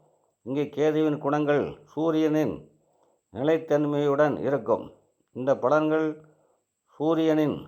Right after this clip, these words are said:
தன்மைகளான தலைமை பண்பு, அதிகாரம், ஆளுமையின் வழியில் கிடைக்கும். அஸ்வினி போல கிடைத்த பலன் விரைவாக கை நழுவி போகாமல் இறுதி வரை கூடவே இருக்கும்.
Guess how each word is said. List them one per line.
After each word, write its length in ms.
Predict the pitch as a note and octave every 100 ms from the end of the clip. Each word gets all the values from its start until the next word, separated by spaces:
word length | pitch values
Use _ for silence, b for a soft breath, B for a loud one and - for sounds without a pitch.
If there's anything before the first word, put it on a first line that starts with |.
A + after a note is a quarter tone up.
| - -
தன்மைகளான 600 | C3+ D#3 D3+ D3 D3 C#3+ A#2 D2 - _ _ _ _ _
தலைமை 300 | A#2+ D3+ D3+
பண்பு, 360 | D3+ D3 C#3+ D3 D#3
அதிகாரம், 560 | C3+ D3+ D3 C#3+ D#3 D#3 - - _ _ _ _
ஆளுமையின் 540 | A#2 D#3 D#3 D3+ D3 C3+
வழியில் 380 | C#3 D3+ D3 B2+
கிடைக்கும். 380 | B2 B2+ G#2 D2 - _ _ _ _ _ _
அஸ்வினி 380 | G#2 - D#3+ D#3+ D#3+
போல 200 | D3 D#3 D3+
கிடைத்த 320 | C#3 C#3+ D3 D3 E2+ -
பலன் 300 | - C3+ D3 C3+
விரைவாக 500 | C3+ D3+ D3+ D3 D3+ C#3 - - _ _ _ _ _ -
கை 100 | D3+
நழுவி 320 | D3+ D3 D3 D3
போகாமல் 600 | C#3 C#3 C#3 C3+ D3+ F#2 D2 - -
இறுதி 280 | B2+ D#3+ D#3
வரை 240 | D3 D3+ A#2 D2 - _ _ _ _ _
கூடவே 340 | E3 E3 D#3 D#3+ D3+
இருக்கும். 400 | B2+ C#3+ A2 D2+